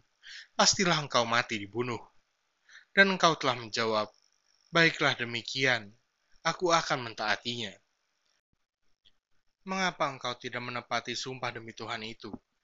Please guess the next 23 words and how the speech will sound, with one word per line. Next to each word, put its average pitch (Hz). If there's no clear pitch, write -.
dan 170
juga 170
perintah 160
yang 139
kuperintahkan 120
kepadamu? 139
Kemudian 151
kata 113
raja 110
kepada 127
Simei, 110
"Engkau 180
sendiri 131
tahu 110
dalam 113
hatimu 110
segala 120
kejahatan 123
yang 131
kau 135
perbuat 127
kepada 110
Daud 110